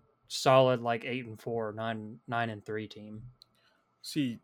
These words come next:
Speaker 2: the problem with L S U is that they have the unfortunate pleasure of playing in that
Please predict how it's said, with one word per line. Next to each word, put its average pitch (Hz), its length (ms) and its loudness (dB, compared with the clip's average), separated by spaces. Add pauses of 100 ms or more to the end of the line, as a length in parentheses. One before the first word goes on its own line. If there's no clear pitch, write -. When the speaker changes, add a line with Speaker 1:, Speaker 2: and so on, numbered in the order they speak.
Speaker 2:
the - 60 -8
problem 233 320 2
with 143 140 0
L 127 160 6
S - 160 0
U 123 240 2
is 113 140 0
that 117 200 0
they 117 160 0
have 120 320 2 (500)
the 151 200 2
unfortunate 175 680 2
pleasure 160 520 -2 (680)
of 120 260 -4
playing 170 600 0 (400)
in 131 220 -4
that 107 260 -6